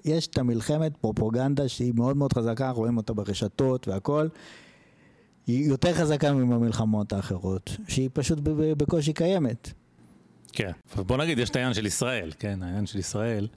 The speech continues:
Speaker 2: אני מניח, אני לא יודע כלום כמובן, אבל אני מניח שיש לך פשוט קהילות גדולות של מוסלמים במדינות המערב. כנראה שאין איזה קהילה מאוד גדולה ומאוד משמעותית של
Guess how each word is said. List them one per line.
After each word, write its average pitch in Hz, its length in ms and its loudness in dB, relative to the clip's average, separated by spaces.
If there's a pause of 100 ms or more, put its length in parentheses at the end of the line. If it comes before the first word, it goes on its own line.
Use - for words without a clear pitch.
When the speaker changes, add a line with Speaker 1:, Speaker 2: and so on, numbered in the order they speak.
(160)
Speaker 2:
אני 104 160 0
מניח, 131 520 -2
אני 95 180 0
לא 110 840 0
יודע 123 300 0
כלום 175 280 0
כמובן, 117 640 0
אבל 104 80 0
אני 110 160 0
מניח 113 460 0
שיש 120 500 0
לך 104 280 -2 (1600)
פשוט 113 280 -4
קהילות 127 340 -2
גדולות 117 720 0 (880)
של 113 200 -4
מוסלמים 101 800 0
במדינות 104 720 -2
המערב. 95 480 -4 (420)
כנראה 165 360 0
שאין 180 300 0
איזה 156 180 2
קהילה 113 360 -2
מאוד 110 260 0
גדולה 107 220 0
ומאוד 107 200 0
משמעותית 107 560 -2
של 101 240 -2